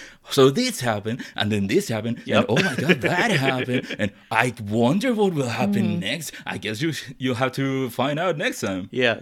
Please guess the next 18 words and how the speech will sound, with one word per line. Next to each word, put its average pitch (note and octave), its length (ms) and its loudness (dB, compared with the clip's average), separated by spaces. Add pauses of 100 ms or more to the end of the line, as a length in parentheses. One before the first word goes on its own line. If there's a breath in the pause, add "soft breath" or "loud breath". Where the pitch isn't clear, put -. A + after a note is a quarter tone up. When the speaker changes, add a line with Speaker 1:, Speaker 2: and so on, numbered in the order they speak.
(100)
Speaker 2:
that C3 160 0
is C#3 160 0
a B2+ 60 0
prime B2 320 -4
example A2+ 560 -8
of A2+ 100 -16
it, A2+ 120 -6
uh, A#2 40 -8
of, - 300 -6
Speaker 1:
Yeah. F2+ 260 -8
Speaker 2:
of - 80 -14
it B2+ 100 -4
Americanizing A#2 920 -12
in - 100 -14
the - 80 -14
English - 280 -16
dub. - 200 -8
Speaker 1:
Yeah. E2 180 -8